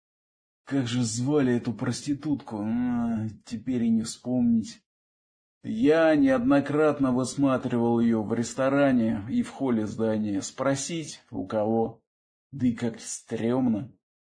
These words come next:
Ладно, увижу, снова куплю. Ладненькая такая.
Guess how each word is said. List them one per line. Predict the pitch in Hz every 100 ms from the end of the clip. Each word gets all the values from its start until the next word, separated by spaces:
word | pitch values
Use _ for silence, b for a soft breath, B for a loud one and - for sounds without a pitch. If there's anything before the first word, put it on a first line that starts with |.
| _ _ _ _ _
Ладно, | 113 110 113 113 113 113 117
увижу, | 117 127 120 117
снова | - 120 117 113
куплю. | 110 110 113 113 113 - _ _
Ладненькая | - 107 104 113 127 127 - 123 113
такая. | 117 113 117 113 110